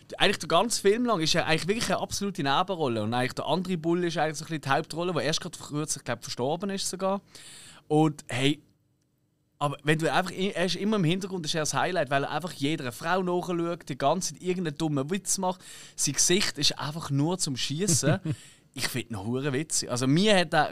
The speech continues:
Speaker 1: richtig, richtig Spass gemacht. Das ist eigentlich alles, was eigentlich falsch gelaufen ist an den achtziger Jahren, dort den Film zeigen. Und das in einem absolut wilden Genre-Mix mit ziemlich geilen Effekt. Weißt du, handgemachten, coolen Effekt.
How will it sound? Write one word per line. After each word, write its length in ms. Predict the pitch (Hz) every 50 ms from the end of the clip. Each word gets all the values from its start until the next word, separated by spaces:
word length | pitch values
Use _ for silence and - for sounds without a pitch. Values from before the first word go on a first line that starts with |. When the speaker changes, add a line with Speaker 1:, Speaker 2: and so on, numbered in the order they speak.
| 117 120
Speaker 1:
richtig, 600 | 135 160 180 175 - - - 185 170 - - _ _ _ _ -
richtig 400 | 147 156 151 - - 151 - -
Spass 400 | - - - 117 113 110 - -
gemacht. 400 | - 139 139 156 165 - - - _ _ _ _ _ _ _ _ _ -
Das 100 | - 143
ist 60 | -
eigentlich 80 | - -
alles, 240 | 160 180 196 180 180
was 220 | 175 160 - -
eigentlich 260 | - 147 143 147 147 143
falsch 340 | - - 131 139 160 -
gelaufen 280 | - 160 151 151 - 156
ist 100 | 143 -
an 120 | 143 135 127
den 100 | 120 127
achtziger 380 | 151 151 - - - - 156
Jahren, 380 | 147 147 151 147 - - - 117
dort 180 | - 151 156 139
den 80 | 139 131
Film 300 | - 143 143 151 156 143
zeigen. 520 | - - - - 151 165 165 185 170 160 - - - - - - - - -
Und 140 | 139 139 156
das 140 | 160 147 160
in 100 | 160 151
einem 80 | 147 -
absolut 460 | 135 160 - - - 165 156 151 131
wilden 320 | 120 139 147 165 156 160 139
Genre-Mix 580 | 120 131 143 151 170 175 175 170 175 170 - -
mit 260 | 151 135 - - -
ziemlich 480 | - - 165 220 269 320 330 - - -
geilen 360 | 143 - 196 233 247 220 160
Effekt. 540 | 135 - - 196 226 - - - - - - -
Weißt 160 | 156 170 -
du, 40 | -
handgemachten, 560 | 170 185 190 - - 180 175 175 - - 156
coolen 320 | - - 160 160 160 147
Effekt. 480 | 143 143 - 226 240 240 - - - -